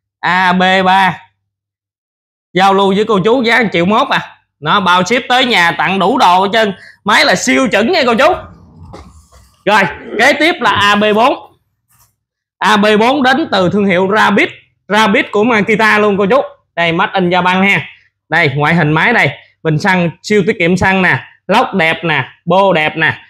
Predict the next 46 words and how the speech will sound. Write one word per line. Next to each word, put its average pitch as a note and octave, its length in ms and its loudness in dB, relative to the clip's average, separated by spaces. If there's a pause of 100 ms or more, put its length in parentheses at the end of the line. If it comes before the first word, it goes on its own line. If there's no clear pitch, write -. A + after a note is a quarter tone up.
(120)
Ngoại D#3+ 180 0
hình E3 220 0
nó G#3+ 160 2
thì F#3 160 0
cái G3+ 180 -2
vỏ F3 180 2
nó A#3+ 100 -2
cũng G3+ 180 -2
hơi G#3+ 160 0
cũ E3+ 220 0
ha. A#3 240 0 (340)
Mấy A3+ 120 -4
con G3+ 140 -4
máy A#3 200 0
thì F3+ 200 -2
vỏ E3+ 180 2
hơi A3+ 240 0
cũ G3 220 0
gì G3 160 0
là E3 200 0
em F#3 400 -2 (320)
giảm D#3+ 280 -2
giá A3+ 180 0
nè C4 140 0
cô E3+ 80 -2
chú. G#3 160 0 (920)
Đó, E3 720 2
bô D#3+ 380 0
đẹp. C#3+ 200 0 (540)
Tay D3+ 120 -2
lái D#3+ 260 0
nè. G3 120 -2 (840)
Đó, E3 260 2
hai F3+ 240 0
bộ D#3+ 160 2
tay F3+ 120 0
lái F#3 240 2
ha, G3+ 240 0
tay E3+ 80 -2
lái F#3+ 120 0
ngắn A3 200 -4
với B3 240 -4
tay F#3 120 -4
lái G3 140 -2
dài E3 260 0
luôn. G3 180 0